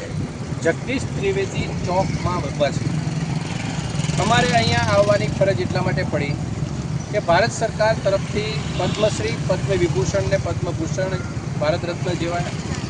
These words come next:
પુરસ્કાર આપવામાં આવતા હોય છે વિશિષ્ટ વ્યક્તિઓને. એ પૈકીની એક વ્યક્તિ સુરેન્દ્રનગરમાં કે જે જગદીશ ત્રિવેદી છે. જગદીશ ત્રિવેદીને પદ્મશ્રી એવોર્ડથી ભારત સરકારે બે હજાર અગિયારમાં સન્માનિત કર્યા છે.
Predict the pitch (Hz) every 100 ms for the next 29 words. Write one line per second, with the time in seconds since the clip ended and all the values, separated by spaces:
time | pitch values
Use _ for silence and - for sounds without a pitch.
0 | - - 180 196 - 202 196 165 175 170
1 | 156 156 175 165 160 220 165 160 160 -
2 | 156 147 - 135 113 - - - - -
3 | - 220 269 233 220 - 226 165 160 190
4 | 233 - 196 - 220 226 - 185 185 196
5 | 185 190 196 - - - 165 156 156 -
6 | 165 185 196 - - - 165 170 170 156
7 | - - - - - - - - - -
8 | 185 - 285 - 254 247 240 226 240 262
9 | - 190 - 214 - - - - - -
10 | - - - 160 196 - - 190 214 190
11 | 185 185 175 156 170 165 180 156 151 156
12 | 175 175 - 131 - -